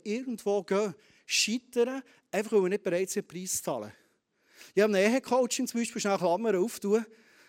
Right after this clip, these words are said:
ähm, zum Beispiel etwas gelernt. Und zwar hat mir, äh, äh, der Coach dort ein Bild mitgegeben, das hilft mir bis heute. Kennst du die Situation, dass du vielleicht, da kannst du jetzt irgendwo noch die Chef sein oder sonst eine Beziehung, dass du am Tag merkst, mein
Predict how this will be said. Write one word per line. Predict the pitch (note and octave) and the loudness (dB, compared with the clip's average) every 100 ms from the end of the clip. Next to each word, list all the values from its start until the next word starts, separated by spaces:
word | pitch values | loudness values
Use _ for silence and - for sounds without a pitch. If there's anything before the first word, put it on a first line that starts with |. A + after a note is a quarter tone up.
| - | -2
ähm, | E3 D#3+ D#3+ E3 - - | 2 2 2 -2 -6 -6
zum | G#3 | -2
Beispiel | A#3 A3 | 4 4
etwas | A3+ A3+ - | 4 2 -4
gelernt. | F3 E3+ A#3 D3 - - | 2 2 2 -2 -6 -12
Und | G#3 | -8
zwar | - F#3 | -2 0
hat | F#3+ | 0
mir, | F#3+ D#3+ | 0 0
äh, | D3+ C#3 - - - - | 0 -2 -12 -20 -20 -8
äh, | D#3 | -6
der | D#3+ | -4
Coach | - F#3 A3+ - | 2 4 4 2
dort | G3+ A3 A3+ - | 0 0 -2 -8
ein | F#3 - | -6 2
Bild | G3 A3 | 2 2
mitgegeben, | A3 G#3 G#3 F#3+ | -2 -2 0 0
das | F3 | -2
hilft | F3+ F#3 - | -2 -4 -4
mir | F3 E3+ | -8 -8
bis | - F#3 | -4 0
heute. | G3 F#3 - - _ - - - | 2 0 -2 -20 _ -20 -20 -6
Kennst | - B3 C4+ | 2 2 2
du | |
die | C4 | -2
Situation, | A#3+ G#3+ G3 - G3 A#3+ | -2 0 0 0 0 0
dass | G#3+ | -4
du | A3 | -4
vielleicht, | - G#3 G#3 - _ _ - | 0 0 0 -8 _ _ -8
da | |
kannst | F3+ G#3 - | -2 0 0
du | |
jetzt | - G#3 | -4 0
irgendwo | A3 A#3+ G#3 | 2 2 0
noch | F3 - E3 | 0 -2 -4
die | F#3 | -4
Chef | F3 G3 G#3+ | -2 -2 0
sein | - G#3+ | -2 -2
oder | E3 | -2
sonst | E3+ F#3+ | -4 -6
eine | G#3 | -6
Beziehung, | G3+ - F3 E3+ E3+ - - - - | -8 -6 -2 0 -2 -4 -20 -20 -2
dass | G3 F#3 | 0 2
du | A#3 | 4
am | A#3 F#3+ - | 2 0 0
Tag | F3+ G#3 A#3+ | 0 0 0
merkst, | F#3 F#3+ A3+ - F#3 | 0 0 -2 -6 -4
mein | G3 | -2